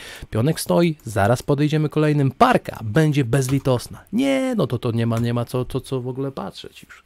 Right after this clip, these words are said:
już dalej. No robiło się ciepło, tam czarny szuka swoich szans do, szans do końca. No, u-, u-, umie atakować ten Liu Kang. Oczywiście Li Chao. No Li Chao liczył, liczył, ale nie doliczało.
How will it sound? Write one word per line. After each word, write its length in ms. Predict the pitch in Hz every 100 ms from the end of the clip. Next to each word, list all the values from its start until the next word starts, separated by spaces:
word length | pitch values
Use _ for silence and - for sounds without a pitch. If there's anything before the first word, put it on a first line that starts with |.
| 127
już 120 | 104
dalej. 300 | 113 117 - - - - - - - - - -
No 100 | 214
robiło 320 | 269 262 269
się 140 | - 240
ciepło, 360 | 285 - 135
tam 160 | 117 117
czarny 300 | 165 208 214
szuka 240 | 208 220
swoich 280 | 202 214 185
szans 180 | 185 196
do, 300 | 185 - 165
szans 220 | 160 156
do 100 | 156
końca. 580 | - 123 117 139 185 165 -
No, 380 | 135 131 170 160 135
u-, 60 | 131
u-, 440 | 139 175 156 -
umie 280 | 170 214 185
atakować 560 | - 101 - 101 101 -
ten 240 | 107 120 - - -
Liu 240 | 123 120
Kang. 400 | - 110 101 - - - - - _ _
Oczywiście 420 | 113 113 104 123
Li 120 | 113 107
Chao. 300 | 143 120 101 - - - - _ _ -
No 300 | 143 143 143
Li 100 | 156
Chao 360 | - 165 165 170
liczył, 340 | 196 - 95
liczył, 380 | 98 151 - 92
ale 300 | 98 104 101 95 - - - 123
nie 100 | 117
doliczało. 600 | 123 127 - 104 90